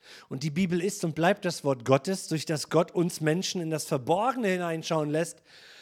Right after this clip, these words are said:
wie durch einen Vorhang. Das Wort Gottes ist Wahrheit für alle Lebenszeit.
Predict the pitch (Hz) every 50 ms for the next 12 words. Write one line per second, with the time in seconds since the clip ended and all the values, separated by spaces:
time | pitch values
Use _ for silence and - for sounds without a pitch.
0 | - - _ - 165 214 220 240 220 196 214 196 196 202 175 - - 226 240 269
1 | 247 208 196 190 196 202 - - 180 208 240 277 302 294 - 277 285 294 294 262
2 | - 269 220 - 190 202 240 311 349 277 247 190 151 131 127 - - - - _
3 | _ _ _ _ _ _ - - 175 180 - 165 175 202 202 202 196 196 208 208
4 | 208 190 170 - - - 160 143 139 151 160 -